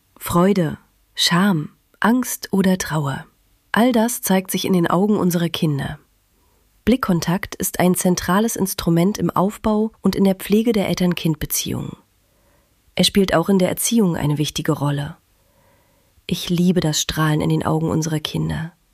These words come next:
Diese Momente, wenn sie voller Begeisterung erzählen und ich die ganze Fülle ihrer Gefühle sehen darf. Die Augen spiegeln die gesamte Bandbreite der Emotionen wider.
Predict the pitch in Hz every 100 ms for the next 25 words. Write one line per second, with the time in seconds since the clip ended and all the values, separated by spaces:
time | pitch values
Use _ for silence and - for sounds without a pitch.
0 | _ - 196 185 294 285 202 247 220 175
1 | 175 175 - 214 226 214 185 175 214 -
2 | 196 190 - - 196 202 202 202 - -
3 | _ - 185 - - 175 185 214 233 226
4 | - - 196 202 180 180 180 - 180 156
5 | 147 139 143 143 143 - - - _ _
6 | _ _ _ _ _ _ _ _ - -
7 | 180 214 240 - 214 208 196 185 170 175
8 | 233 233 170 175 196 - 170 175 175 180
9 | 180 - 208 190 160 143 139 139 147